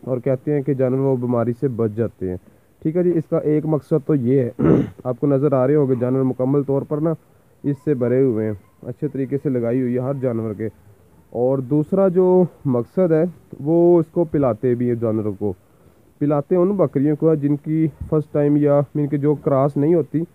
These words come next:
या जिनका हमल नहीं ठहरता, और उनको तकरीबन, अ, एक स्पेसिफिक मकदार होती है मेहंदी की,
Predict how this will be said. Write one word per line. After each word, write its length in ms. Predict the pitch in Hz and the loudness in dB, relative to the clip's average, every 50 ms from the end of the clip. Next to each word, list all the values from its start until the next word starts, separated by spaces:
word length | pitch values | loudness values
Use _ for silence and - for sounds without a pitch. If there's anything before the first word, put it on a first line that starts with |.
| _ _ _ _ _ _ - | _ _ _ _ _ _ -2
या 100 | 135 143 | 0 0
जिनका 300 | 147 147 147 139 160 147 | 2 2 2 2 2 2
हमल 340 | 135 135 135 143 147 139 | 2 4 4 4 4 4
नहीं 120 | 135 139 131 | 4 2 2
ठहरता, 500 | - 127 113 110 104 - - 104 101 98 - _ _ _ _ _ _ _ - | 0 0 -2 -2 -2 -2 -2 -4 -4 -4 -8 _ _ _ _ _ _ _ -2
और 220 | 131 135 139 147 | 0 2 4 4
उनको 320 | 156 156 151 - 170 175 175 | 4 2 2 2 2 2 2
तकरीबन, 600 | - 151 151 156 151 147 139 151 156 165 165 165 | 0 -2 -2 0 0 0 2 2 2 2 2 0
अ, 800 | 143 - _ _ - 123 117 123 127 127 127 - - - - 135 | -2 -4 _ _ -8 -2 0 0 2 0 0 0 0 0 2 2
एक 160 | 139 139 135 | 2 0 0
स्पेसिफिक 640 | - - _ - 139 135 - - - 170 175 165 180 | -6 -12 _ -2 -2 -2 -2 -2 -2 -2 0 0 0
मकदार 460 | 160 147 131 131 120 117 120 139 147 | 0 0 0 0 -2 0 0 2 2
होती 240 | 160 143 - - 127 | 2 0 0 -2 -2
है 80 | 135 | 0
मेहंदी 320 | 135 135 127 120 120 123 131 | 0 2 0 0 -2 -4 -6
की, 220 | 131 143 156 160 | -4 -2 -2 -2